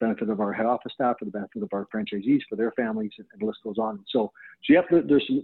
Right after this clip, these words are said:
there are some struggles through it, but we also came out, um, in, in relatively good shape, and I think, you know, we're, we're now quite strong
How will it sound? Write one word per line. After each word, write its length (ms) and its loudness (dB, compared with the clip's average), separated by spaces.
there 120 6
are 60 4
some 140 -4
struggles 400 6
through 140 6
it, 140 4
but 120 0
we 120 4
also 300 2
came 140 2
out, 220 4
um, 340 2
in, 200 2
in 140 6
relatively 340 4
good 160 4
shape, 300 6
and 100 0
I 200 0
think, 180 2
you 120 4
know, 180 0
we're, 180 2
we're 260 4
now 440 4
quite 240 2
strong 400 2